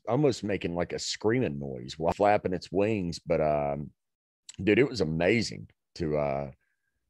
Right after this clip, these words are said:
to see that mantis. I, I wish I could have saw it catch the thing, but, um, yeah, it, they're, they're fascinating creatures.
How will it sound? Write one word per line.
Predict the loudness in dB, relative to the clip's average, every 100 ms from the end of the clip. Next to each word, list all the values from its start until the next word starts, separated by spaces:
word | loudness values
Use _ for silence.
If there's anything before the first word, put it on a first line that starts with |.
| -10
to | -4
see | 2
that | 4 2
mantis. | 2 2 0 -2 -4
I, | 2 2
I | 2 0 2
wish | 4 4
I | 2
could | 0
have | -4
saw | 2 2
it | 2 0
catch | 0 0 0
the | -14
thing, | -4 -2 -2 -4 -4
but, | -4 -2 -4 _ _ _ _ _ _ -6
um, | -2 0 -2 -4 -6 -12 -18 _ _ _ _ _ _ _ _ _ -4
yeah, | 4 6 6
it, | 4 2 0 -14 -20 _
they're, | -10 2 4 6
they're | 4 2
fascinating | 0 4 6 6 2 -2 -2 -4 -6
creatures. | -2 0 -2 -8 -14